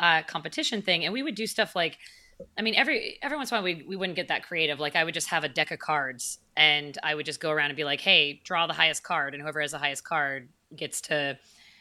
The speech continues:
um, gets to spin the ball cage, or, like, roll these dice. But it wasn't fair because we had a, a coworker named Danton who perfected dice rolling. He actually practiced to cheat at dice rolling. Um, we would play rock, paper, scissors, or tic-tac-toe,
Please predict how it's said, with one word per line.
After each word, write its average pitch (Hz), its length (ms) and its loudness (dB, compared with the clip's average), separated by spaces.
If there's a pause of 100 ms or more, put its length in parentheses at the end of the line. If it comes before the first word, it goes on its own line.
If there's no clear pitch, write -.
(180)
um, 143 340 0
gets - 220 -4
to 151 80 -4
spin 147 360 0
the 135 220 -4
ball 156 200 0
cage, 143 380 -4
or, 160 200 0
like, 156 100 4
roll 226 80 4
these 226 220 0
dice. 180 560 4
But 170 100 -2
it 143 80 0
wasn't 170 260 -6
fair 180 260 2
because 147 300 -6
we 156 80 -6
had 151 140 0
a, 139 240 -2 (340)
a 151 60 -12
coworker 170 420 -2
named 147 300 -2 (260)
Danton 156 540 0 (380)
who 151 380 0 (160)
perfected 170 760 2
dice 170 320 0
rolling. 143 440 -8 (460)
He 170 140 0
actually 170 280 4
practiced 160 720 0
to 147 180 -8
cheat - 400 -2
at 147 140 -2
dice 170 260 -2
rolling. 139 380 -10 (480)
Um, 151 440 2
we 233 120 -4
would 269 80 -2
play 339 140 0
rock, 185 220 4
paper, 190 200 -6
scissors, 175 480 -2
or 165 40 -8
tic-tac-toe, 160 920 -2